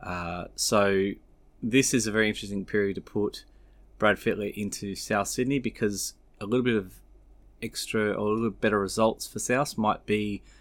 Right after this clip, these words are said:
just what they need to survive. Um, I'm not sure if that's what's gonna happen. I don't even know if I can really predict that by what I'm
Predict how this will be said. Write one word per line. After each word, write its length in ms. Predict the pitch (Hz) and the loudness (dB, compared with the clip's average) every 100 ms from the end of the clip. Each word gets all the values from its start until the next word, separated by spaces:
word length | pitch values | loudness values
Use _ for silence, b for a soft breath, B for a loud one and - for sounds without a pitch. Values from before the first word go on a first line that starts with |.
| b | b
just 180 | - - | -12 -4
what 80 | 107 | 0
they 140 | 113 | 2
need 220 | 107 107 - | 2 0 -4
to 100 | - | -8
survive. 540 | 101 107 120 90 80 - | -4 0 2 2 -2 -10
Um, 460 | - 95 92 92 90 - _ | -12 -10 -8 -8 -10 -14 _
I'm 80 | 107 | -6
not 120 | 104 | -6
sure 220 | - 107 | -4 -4
if 180 | 95 - - | -4 -6 -6
that's 260 | 92 - | -6 -8
what's 180 | - - | -14 -12
gonna 200 | - 185 | -10 -6
happen. 460 | 120 - 139 131 127 b b b b b - - - - - | -6 -4 -2 -2 -6 b b b b b -20 -20 -20 -20 -12
I 200 | 92 95 | -10 -4
don't 220 | 101 95 | -2 -2
even 140 | 95 | -2
know 120 | 98 | 0
if 120 | 95 101 | 0 -2
I 60 | |
can 180 | - 101 | -2 -2
really 140 | 101 | -2
predict 360 | 98 117 120 - | -2 0 0 2
that 180 | 101 92 | 2 4
by 160 | 101 95 | 2 2
what 240 | 92 98 | 0 0
I'm 240 | 98 95 | 0 -2